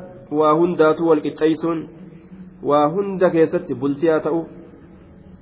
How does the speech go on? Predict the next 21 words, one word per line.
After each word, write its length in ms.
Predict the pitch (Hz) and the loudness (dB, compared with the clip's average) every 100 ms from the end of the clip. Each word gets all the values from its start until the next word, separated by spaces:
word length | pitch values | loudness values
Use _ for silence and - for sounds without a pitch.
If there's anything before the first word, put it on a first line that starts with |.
| - | -4
ee, 200 | 143 147 | -2 0
booharsuu, 540 | 135 151 160 151 170 | 2 2 2 -2 -2
haasoysiisuu 640 | 151 147 143 135 156 160 160 | 0 0 0 -4 -4 -2 0
haa 120 | 151 | 0
ta'u, 200 | 160 160 | 0 0
waa 80 | 160 | 0
hunda 160 | 170 | 0
keessa 200 | 160 160 | -2 0
wal 140 | 156 151 | 0 0
qixxeessuun 320 | 143 156 147 | -2 -2 -2
isarratti 280 | 147 147 143 | -2 -2 -2
dirqama. 300 | 139 156 185 185 - - - - | -2 0 -2 -6 -16 -20 -20 -6
Laakiin 440 | 147 156 156 208 160 | 0 2 2 -2 0
jaalala 320 | 165 156 151 | 2 2 0
keessatti 380 | 175 175 180 165 | 0 -2 -4 -2
wal 160 | 147 139 | -2 -2
qixxeessuu 420 | 147 - 160 151 151 | -6 -4 -2 0 0
hin 100 | 143 | 0
danda'u. 260 | 139 120 - - - - - - - - - - - - - | 0 -2 -6 -16 -20 -20 -20 -20 -20 -20 -20 -20 -20 -20 -8
"ولن 280 | 135 147 156 | 0 2 4
تستطيعوا 600 | 156 156 156 160 165 196 | 2 0 0 0 4 4